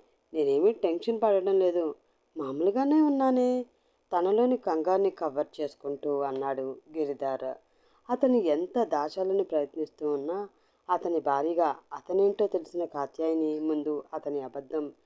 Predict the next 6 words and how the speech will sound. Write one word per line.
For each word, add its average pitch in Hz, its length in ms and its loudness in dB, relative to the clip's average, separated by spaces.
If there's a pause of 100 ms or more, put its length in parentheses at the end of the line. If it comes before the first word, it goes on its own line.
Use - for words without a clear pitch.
(360)
నిలబడలేకపోయింది. 139 1400 -2 (480)
"నువ్వు 175 200 0
లేదు 180 640 0 (100)
అని 165 140 -4
చెప్పినంత 160 580 -6
మాత్రాన 156 640 -6